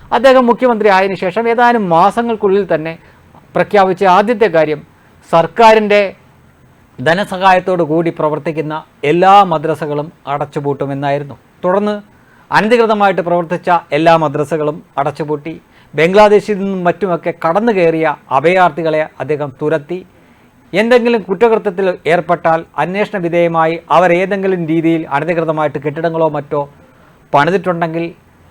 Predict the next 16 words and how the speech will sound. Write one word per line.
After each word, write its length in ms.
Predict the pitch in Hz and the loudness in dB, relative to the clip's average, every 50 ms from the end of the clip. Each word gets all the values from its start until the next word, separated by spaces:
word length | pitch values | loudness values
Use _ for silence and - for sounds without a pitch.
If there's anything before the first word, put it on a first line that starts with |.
| - 160 | 2 4
യോഗി 260 | 180 214 240 233 240 233 - | 6 6 6 6 4 2 0
ചെയ്യുന്ന 260 | 196 190 190 196 208 196 185 | 0 0 0 0 0 0 0
പോലെ 160 | 190 180 180 180 | 0 0 0 0
തന്നെ 200 | 170 165 170 175 175 143 127 131 | -2 -2 -4 -6 -6 -6 -6 -4
ബുൾഡോസർ 440 | 156 165 160 180 208 196 170 180 160 147 | -2 0 2 4 4 4 2 0 -4 -2
ഉപയോഗിക്കാൻ 340 | 156 156 151 139 147 156 143 147 | -2 -2 -2 -2 -2 -4 -4 -4
തുടങ്ങി. 260 | 147 147 151 156 185 208 - - - - _ - 196 | -4 -4 -4 -6 -8 -14 -16 -20 -20 -8 _ 0 2
അങ്ങനെ 240 | 226 262 269 277 254 220 - - - _ _ _ _ _ _ - | 2 2 2 2 0 -2 -4 -12 -20 _ _ _ _ _ _ 2
കടുത്ത 500 | 170 175 190 202 - - 226 - _ - 302 269 233 | 4 4 4 4 4 0 0 -2 _ 2 4 4 4
നടപടികളുമായി 800 | 214 208 214 208 226 214 208 214 214 214 202 190 202 208 214 220 226 208 175 | 4 2 4 2 2 2 2 2 0 0 0 2 2 2 2 0 -2 -4 -6
മുന്നോട്ട് 360 | 175 185 202 214 208 214 208 170 | -4 0 0 0 2 0 0 -2
പോകുന്നതിനൊപ്പം 640 | 180 180 190 196 185 190 190 180 175 175 - 208 196 180 175 | -2 -2 0 0 -2 0 0 0 0 0 0 -2 -2 0 -2
തന്നെ 180 | 170 170 156 - - - 127 131 | -4 -6 -6 -10 -10 -8 -4 -2
രാഷ്ട്രീയമായി 680 | 147 151 165 160 - - 196 196 185 180 175 175 175 175 170 - 165 | 0 0 0 0 -2 -2 -2 -2 0 0 0 0 0 0 -2 -2 -2
കോൺഗ്രസിന് 500 | 165 170 170 180 175 - 196 180 180 180 175 - _ - - _ _ - 131 156 | -2 -2 -2 -6 -8 -6 -6 -8 -8 -8 -12 -16 _ -20 -20 _ _ 0 2 2
അവിടെ 280 | 170 214 226 208 196 | 4 4 4 2 2